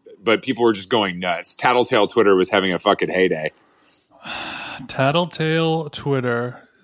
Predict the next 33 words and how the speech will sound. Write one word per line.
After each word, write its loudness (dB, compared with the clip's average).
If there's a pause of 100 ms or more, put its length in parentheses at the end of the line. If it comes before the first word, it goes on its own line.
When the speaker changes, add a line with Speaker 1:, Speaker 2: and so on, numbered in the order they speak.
Speaker 2:
is -2
Speaker 1:
Well, 10
look, 6 (420)
people 8
are 10
doing 8
the 6
wrong 6
thing, 0
but 4
tagging 0
the 4
governor 2
and 2
the 0
N 2
Y 6
P -2
D 6
on 0
the -4
internet 0
is -8
not 4
gonna 0
make -8
a -10
difference. -6
I, 6
I'm 4
pretty 4
sure. 0
Speaker 2:
<laughs> 6